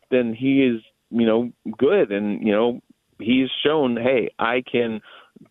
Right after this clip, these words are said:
you know, put together a, a snazzy passing attack, um, and an offense that can, can move the ball." Now, I really would have been curious to see what he would have done with Jacoby Brissett as his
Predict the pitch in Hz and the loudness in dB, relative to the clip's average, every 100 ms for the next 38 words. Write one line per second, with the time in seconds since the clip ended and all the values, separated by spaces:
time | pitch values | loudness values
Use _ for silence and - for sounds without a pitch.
0 | - 107 107 95 98 - 139 127 117 120 | -12 -4 0 0 -2 -2 -2 0 0 0
1 | 127 127 123 - 98 95 95 95 92 _ | 2 0 0 0 0 0 0 -2 -4 _
2 | _ - - 107 120 131 131 131 123 120 | _ -20 -14 -4 -2 0 -2 -2 -2 -2
3 | 120 - 120 113 120 117 - _ - - | -4 -4 -4 -2 -2 -2 -6 _ -20 -6
4 | 107 104 107 101 104 117 - 131 123 110 | -2 0 2 2 0 0 -2 -4 -2 -2
5 | - 107 101 98 - 104 101 107 120 113 | -2 -4 -4 -8 -4 -2 2 2 2 0
6 | 107 131 92 78 _ _ - 131 120 113 | 0 0 -2 -6 _ _ -6 -2 0 -2
7 | - _ _ _ _ _ _ 110 123 165 | -4 _ _ _ _ _ _ -2 0 0
8 | 170 127 123 165 147 143 147 - _ _ | 0 -2 0 0 2 0 0 -4 _ _
9 | _ _ _ _ _ - 113 147 151 127 | _ _ _ _ _ -10 0 0 2 0
10 | 127 127 - 135 131 143 - - - 120 | 0 -2 0 0 2 0 -4 -18 -6 0
11 | 120 113 113 120 131 131 131 113 110 110 | 2 2 2 0 0 0 0 0 0 0
12 | 107 - - - 107 104 104 - 123 - | -2 -6 -8 -2 -2 -2 -6 -4 -2 0
13 | 101 104 | -2 -4